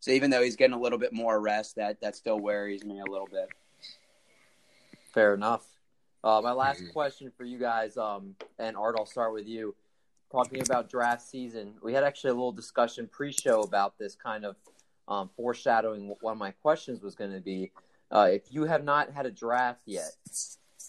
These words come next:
Speaker 2: do you continue on with your scheduled draft date, or do you wait for more news to come out before you, uh, reschedule your draft? So, uh, Art, I'm gonna start with you for that question.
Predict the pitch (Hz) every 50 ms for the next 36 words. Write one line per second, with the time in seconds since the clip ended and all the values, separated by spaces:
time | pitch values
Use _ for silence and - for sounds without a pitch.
0 | - - - 117 113 110 107 117 131 143 151 165 165 170 - _ _ _ _ _
1 | _ _ _ - 120 113 - - 143 139 139 143 147 139 131 127 127 135 139 147
2 | 139 127 123 101 113 107 - - - - 117 113 117 131 123 120 120 92 - 113
3 | 110 117 123 - _ - 120 113 107 101 _ - 101 95 107 107 104 104 107 104
4 | 98 107 110 113 110 101 - _ _ _ _ _ _ _ _ _ _ - 110 110
5 | 107 117 117 113 113 113 117 117 110 - 113 - - 117 107 107 110 104 98 90
6 | - - _ - 101 95 - 110 107 107 104 104 98 98 101 98 95 95 95 90
7 | 90 87 87 80 69 - _ _ _ _ _ _ _ _ _ _ _ _ 95 110
8 | 107 104 - - 120 107 95 117 110 107 101 98 95 - 98 90 80 76 - _
9 | _ - - - - 117 101 95 90 - - 92 92 92 90 85 - - _ _
10 | - 110 110 104 101 101 101 - - 113 101 95 98 92 95 92 87 - 101 92
11 | 82 80 - _ - 76 - - - 80 82 95